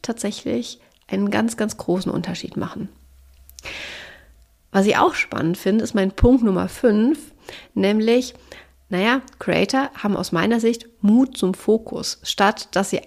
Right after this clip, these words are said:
das Gefühl haben, sie müssen einfach alles abdecken. Creator haben meistens ein Thema und das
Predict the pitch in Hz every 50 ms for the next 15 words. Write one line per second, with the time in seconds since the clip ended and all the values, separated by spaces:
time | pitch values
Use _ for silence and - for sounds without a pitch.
0 | - _ _ - - 196 - - 214 - 240 226 214 202 190 196 208 226 - -
1 | - - 185 - - 185 - - _ _ - - 196 220 190 165 - - - -
2 | 156 - - - - - - - - - - - - - - - - - - 190
3 | 208 262 294 - 311 269 240 202 202 220 240 - 208 214 - - - - - 76
4 | 78 208 220 220 - - 220 208 240 269 311 330 330 294 247 233 214 220 -